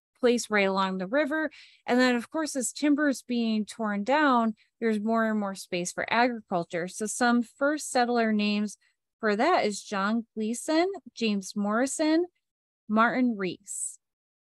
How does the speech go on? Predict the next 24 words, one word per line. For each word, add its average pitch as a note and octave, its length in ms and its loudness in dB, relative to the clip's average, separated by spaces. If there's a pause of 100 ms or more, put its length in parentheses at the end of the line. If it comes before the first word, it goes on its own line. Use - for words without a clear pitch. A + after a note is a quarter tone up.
(680)
And A3 160 0
then A3 300 2
there's G#3+ 300 -2
some A3 240 -4
tanneries A#3+ 840 -2
as G3 260 -4
well, G3 460 0 (920)
and A3 420 4
mills A3 680 -2
and F#3 220 -4
things A3+ 320 2
like A3 260 0
that. G3 360 0
Anything E4 440 2
that B3+ 140 0
was G#3 260 -4 (760)
relate A3+ 500 4
to A3+ 120 -2
lumber, G#3 420 0
furniture G#3+ 520 -4
companies, G#3 640 -2
things G#3 320 -4
like C4 200 -2 (100)
that. F#3+ 280 0